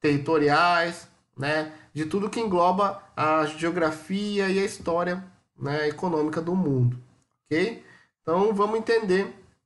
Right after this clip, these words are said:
primeiro o capitalismo, as características do capitalismo.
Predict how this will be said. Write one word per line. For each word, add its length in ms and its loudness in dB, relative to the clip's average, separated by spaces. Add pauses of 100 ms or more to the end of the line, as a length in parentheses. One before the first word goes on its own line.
(440)
primeiro 300 2
o 40 -8
capitalismo, 680 0
as 80 -2
características 680 -2
do 80 -10
capitalismo. 760 -2